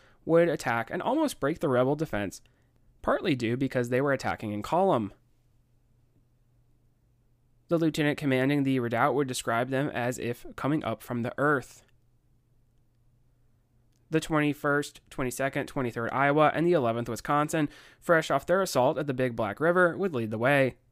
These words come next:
A small contingent of the twenty-second Iowa would gain a foothold in the work itself, but McClernand's mixed attacks had jumbled all the units up, and there were no reserves available.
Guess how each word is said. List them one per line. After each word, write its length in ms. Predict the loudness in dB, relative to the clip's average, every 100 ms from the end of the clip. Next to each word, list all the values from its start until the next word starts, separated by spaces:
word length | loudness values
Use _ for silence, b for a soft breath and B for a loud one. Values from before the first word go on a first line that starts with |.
| _ _ _ _ _ _ _ _ _ _ _ _ -12
A 60 | -6
small 260 | 0 2
contingent 520 | 2 -2 -2 0 0 0
of 100 | 0
the 80 |
twenty-second 540 | -2 -2 -2 -4 -4 -2
Iowa 440 | 0 2 4 4
would 180 | 4 0
gain 180 | 0 -2
a 40 |
foothold 400 | -2 -4 0 0
in 60 | 0
the 80 | -2
work 180 | -4
itself, 440 | -6 0 2 2 0 b b b b b
but 140 | 0
McClernand's 500 | 0 2 2 2 2
mixed 280 | 0 -2 -4
attacks 460 | 0 2 2 0 -18 _ -4
had 160 | -4
jumbled 360 | 0 2 2 0
all 200 | 0 0
the 100 | 2
units 280 | 2 0 2
up, 220 | 2 0 b b b
and 140 | 0
there 120 | 2 2
were 260 | 4 4
no 140 | 4 2
reserves 420 | 0 -2 -6 -4
available. 600 | 0 0 2 2 0